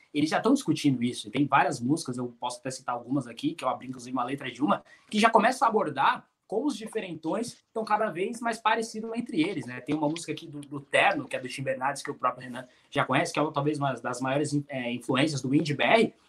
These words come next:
que ele já começa a falar, "Caralho, tá todo mundo igual, até a gente aqui que queria ser diferente tá igual." Deixa eu ler aqui rapidão, né? É, "Eu confesso que gosto das moças do bairro onde eu moro,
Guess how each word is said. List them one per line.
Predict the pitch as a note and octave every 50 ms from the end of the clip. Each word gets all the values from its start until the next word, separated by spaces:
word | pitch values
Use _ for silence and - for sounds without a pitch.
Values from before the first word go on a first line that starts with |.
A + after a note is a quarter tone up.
| _ -
que | -
ele | C4+ C4
já | - D4
começa | D4+ G#3+ A#3+ A#3+ A#3+ C4 B3+ C#4+
a | C#4
falar, | C#4+ C#4 C4+
"Caralho, | - C#4+ C4+ A#3+ A#3 B3+ - D#3
tá | D3 D#3+ D3+
todo | F#3+ G3+ A3 A3+
mundo | A#3+ A#3
igual, | - - F3+ F#3+ G#3 A3+ F#3+
até | D#3 - F3 F#3
a | G3
gente | F#3 F3 F#3+ F#3+ -
aqui | F3+ F3 - F#3
que | F3 -
queria | D3 - D#3+ E3+ F3
ser | E3 - F3+
diferente | F3 C#3+ - F3+ D#3+ E3+ F3+ F#3+ - - _ _ _ _ _ _ _ _ _ _ _ _ -
tá | D#3 D3 D3 E3+
igual." | D#3+ D3+ C#3+ C#3+ D#3 F3 - -
Deixa | C#3+ C#3 -
eu | D#3
ler | D#3 D3+
aqui | D3+ -
rapidão, | D3+ D3 - C3 C#3 C#3
né? | C#3 D#3 - _ _ _ _
É, | - C#3 -
"Eu | - F3+ G3
confesso | G3 A3 G#3+ E3+ D3 - D#3+ E3+ G3+ G3+ - -
que | - F3+
gosto | C#3+ D3 D#3 E3 E3+ - E3+
das | E3 D#3 C#3 C3+
moças | C3+ C#3 D#3 E3+ - D#3 C#3+
do | C#3 C3
bairro | B2+ B2+ C3+ D3+ D3+ D#3
onde | D#3+ D3 D#3
eu | C#3+ B2+
moro, | B2+ C3 C#3+ D#3+ E3+ E3+